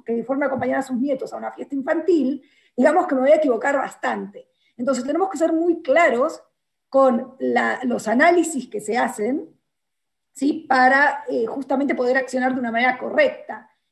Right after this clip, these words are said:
Creo que el potencial es enorme de estas herramientas para poder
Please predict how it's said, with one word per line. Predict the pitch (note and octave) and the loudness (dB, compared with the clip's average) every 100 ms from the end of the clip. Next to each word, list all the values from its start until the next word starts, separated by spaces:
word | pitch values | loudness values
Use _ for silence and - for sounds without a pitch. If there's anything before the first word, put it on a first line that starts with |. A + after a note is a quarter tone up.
| - | -4
Creo | C4 D#4+ E4 | 0 2 2
que | C#4 B3+ B3 - _ | 2 2 2 -4 _
el | - B3+ | -2 0
potencial | B3+ B3+ A#3+ A3 D4 | 2 0 0 0 0
es | D4+ B3+ | 0 0
enorme | B3+ C#4+ C#4+ B3 | 0 2 0 -2
de | |
estas | A3+ A3 G#3+ | -6 -8 -6
herramientas | A#3 B3 B3 C4 C#4 - | -2 -2 -2 -4 -6 -6
para | B3 B3 B3 | -2 0 0
poder | A#3 A#3+ C4 B3+ - - | 0 2 2 2 -6 -20